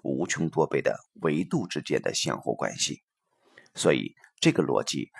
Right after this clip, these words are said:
把不同维度空间的巨大差异呈现出来了。每多一维就会多出无穷多倍的宇宙智慧。这能够帮助我们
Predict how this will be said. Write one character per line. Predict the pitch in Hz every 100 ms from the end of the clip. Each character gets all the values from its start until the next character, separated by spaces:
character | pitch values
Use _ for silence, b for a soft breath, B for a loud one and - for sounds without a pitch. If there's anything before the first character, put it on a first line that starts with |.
| B
把 | - 85
不 | - 143
同 | 101 95 -
维 | 71
度 | - 95
空 | - 107 101
间 | 90
的 | 78 67
巨 | - 151
大 | 104 151
差 | - - 117
异 | 120 - -
呈 | - - -
现 | - -
出 | - 57
来 | -
了。 | - - - _ B B B B B B _
每 | 101 95 82
多 | - 139
一 | 147 139 71
维 | 50 55 -
就 | - 92
会 | 82
多 | 67 80
出 | - - 78 - b
无 | - 95 123
穷 | - 87 80
多 | 85
倍 | 76 76
的 | - 57 -
宇 | 71 -
宙 | - -
智 | - -
慧。 | - - - _ _ _ _ _ _ _ _ _ _ _ _ B B B
这 | - 160
能 | 85 113
够 | 135
帮 | - 151 156
助 | 117
我 | 85
们 | -